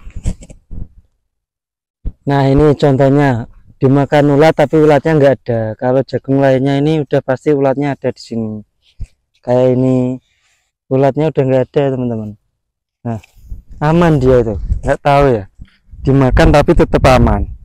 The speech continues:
Oke gitu, teman-teman, udah. Yes. Jadi gitu aja, semoga melakukan, semoga teman-teman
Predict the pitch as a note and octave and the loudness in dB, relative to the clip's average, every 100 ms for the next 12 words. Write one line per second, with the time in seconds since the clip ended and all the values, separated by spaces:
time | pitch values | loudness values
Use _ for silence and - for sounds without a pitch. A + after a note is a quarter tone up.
0 | - - - - - _ - D#3+ C#3+ C#3 | -18 -12 -12 -12 -18 _ -2 0 2 0
1 | D#3+ D#3 D3+ D#3 F3 D#3 - G#3+ - - | 0 0 0 0 -2 -2 -2 -2 -2 -14
2 | - - - - - - - - - - | -16 -16 -6 -4 -4 -10 -12 -12 -6 -4
3 | - - - - - - - - - - | -4 -6 -8 -4 -4 -4 -8 -8 -10 -10
4 | - - - _ _ _ _ _ _ _ | -12 -20 -20 _ _ _ _ _ _ _
5 | _ _ _ - - - - - _ _ | _ _ _ -20 -20 -20 -20 -20 _ _
6 | F3 - - _ _ _ _ _ _ _ | -14 -14 -16 _ _ _ _ _ _ _
7 | _ _ _ _ _ _ C3 B2 D#3 E3+ | _ _ _ _ _ _ -4 -2 2 2
8 | - C3+ - D3+ C3+ - D3 C#3+ D3+ D#3+ | 2 -2 2 4 2 0 2 4 2 0
9 | C#3 C3+ - D3 D#3+ D#3 _ _ - B2 | 0 -2 0 2 2 0 _ _ -8 -8
10 | A#2 A#2 A2+ _ _ _ _ - D3+ C#3+ | -6 -10 -12 _ _ _ _ -2 0 0
11 | D#3 E3 F3+ E3+ D#3 D3 D3 C#3+ D#3+ F#3 | 2 2 2 0 0 0 0 2 2 0
12 | F3+ | -2